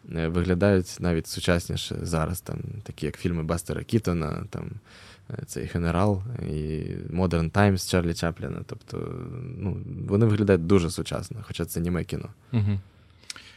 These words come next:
Speaker 2: І на сам кінець запитаю тебе таке питання трошки фантазуюче. Е, як би ти, як ти вважаєш, як твої б герої фільмів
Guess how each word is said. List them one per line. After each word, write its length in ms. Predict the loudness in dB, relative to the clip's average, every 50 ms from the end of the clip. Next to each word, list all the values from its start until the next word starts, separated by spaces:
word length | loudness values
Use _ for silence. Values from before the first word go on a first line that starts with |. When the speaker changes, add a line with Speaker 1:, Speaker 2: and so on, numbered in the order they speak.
| _ _
Speaker 2:
І 180 | 0 2 4 6
на 100 | 4 6
сам 200 | 8 6 6 8
кінець 240 | 10 10 10 10 10
запитаю 400 | 10 10 10 12 12 12 12 12
тебе 560 | 12 10 10 12 12 12 12 12 10 8 6 2
таке 500 | 0 6 8 10 12 12 12 10 8 6 2 -2 _ _ _ _ _ _ _ _ _ _ _
питання 380 | 8 10 12 12 12 12 12
трошки 300 | 12 10 8 8 8 6
фантазуюче. 1800 | 8 10 8 10 10 8 8 8 6 2 0 0 -2 -4 -4 -2 0 0 4 8 10 10 12 12 12 12 10 10 8 6 8 10 10 10 8 6 4 -2 -12 -20 -20 -20 -8 _ 8
Е, 280 | 10 12 12 12 12 10
як 240 | 10 10 8 8 8
би 120 | 8 6
ти, 520 | 8 10 10 12 12 12 12 12 10 8 6 0 -8 -14 -14 -10 4 8
як 220 | 8 8 8 8
ти 120 | 6 6
вважаєш, 380 | 8 10 10 12 12 10 10 8
як 100 | 6 4 4 _
твої 220 | 4 8 8 8
б 220 | 8 8 4 4 6
герої 480 | 8 10 12 12 12 12 12 12 10
фільмів 420 | 6 6 8 8 10 10 10 8